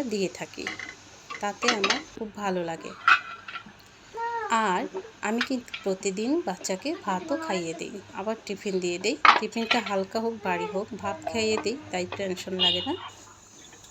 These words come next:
তো মেয়ের টিফিনের জন্য আমি রেডি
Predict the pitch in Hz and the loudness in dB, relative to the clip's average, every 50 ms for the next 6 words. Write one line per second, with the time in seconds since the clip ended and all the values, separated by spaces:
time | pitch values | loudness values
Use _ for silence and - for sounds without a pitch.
0 | - - 226 220 202 196 202 214 214 220 220 233 277 302 - - - - - - | -4 0 0 0 2 0 0 2 4 4 4 4 2 0 -2 -4 -6 -6 -8 -10
1 | - - - - - 226 220 220 - 240 233 233 240 233 214 - 226 214 190 185 | -8 -8 -8 -6 -2 -2 -2 -2 0 0 0 2 0 0 -2 0 0 2 2 2
2 | 196 226 294 - - - - 226 202 196 196 208 254 349 359 254 196 202 196 190 | 0 -2 -2 -4 -8 -10 -8 -6 -4 -2 -2 -2 -4 -4 -8 -8 -4 -2 -2 -2
3 | 190 202 | -2 -2